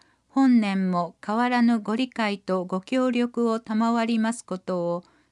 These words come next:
切にお願い申し上げますとともに、この一年が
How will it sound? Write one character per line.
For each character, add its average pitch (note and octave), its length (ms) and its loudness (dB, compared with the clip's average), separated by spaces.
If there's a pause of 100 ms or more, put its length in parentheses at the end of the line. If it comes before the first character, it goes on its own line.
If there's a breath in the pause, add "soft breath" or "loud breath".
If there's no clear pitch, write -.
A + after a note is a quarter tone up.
(100)
切 B3 320 -2
に G3 300 0
お E3+ 100 -4
願 A3 380 0
い G#3+ 40 0
申 G#3 260 -2
し A#3 180 -6
上 A3+ 80 -2
げ A3 140 -4
ま G#3+ 160 -2
す - 120 -16
と G#3+ 160 -6
と F#3+ 160 -8
も F#3 160 -2
に、 F3+ 280 -4 (580)
こ A#3 100 -2
の B3+ 200 6
一 B3 280 0
年 G3 320 2
が F3 280 -6